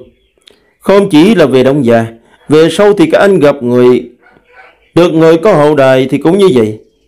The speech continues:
Từ nay về sau, Đông Hướng Yên tôi chính là lực lượng của các anh để thực thi pháp luật theo lẽ công bằng. Xin lỗi, tôi sai rồi. Lúc đó tôi thực sự nhất thời hồ đồ,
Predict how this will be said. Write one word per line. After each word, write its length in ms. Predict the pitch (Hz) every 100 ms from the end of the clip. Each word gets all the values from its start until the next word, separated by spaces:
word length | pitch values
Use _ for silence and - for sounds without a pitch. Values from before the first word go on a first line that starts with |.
| _ - - _
Từ 220 | - 170 170
nay 160 | 196
về 180 | 135 123
sau, 320 | 120 120 113 - _ _ _
Đông 260 | - 180 202
Hướng 160 | 202 220
Yên 240 | 147 131
tôi 240 | 139 135 131
chính 160 | 196
là 140 | 202 160
lực 260 | 160 160
lượng 240 | 143 139 156
của 100 | 185
các 180 | - -
anh 180 | 165
để 100 | 165 196
thực 140 | 151 143
thi 240 | 143 131 127
pháp 280 | 190 -
luật 140 | 131 127 - _ _ _
theo 240 | 170 196
lẽ 160 | 151 196 214
công 200 | 214 175
bằng. 200 | 117 101 - _ _ _ _ _ _ _ _ _ _ _ _
Xin 220 | - 165
lỗi, 320 | 135 120 135 147
tôi 100 | 165
sai 260 | 180 170
rồi. 180 | 165 113 110 _ _
Lúc 200 | - 180
đó 240 | 175 175 220
tôi 140 | 208
thực 180 | 190 160
sự 420 | - 127 131 143 170
nhất 140 | 220
thời 160 | 156 127
hồ 200 | 123 117
đồ, 340 | 113 113 98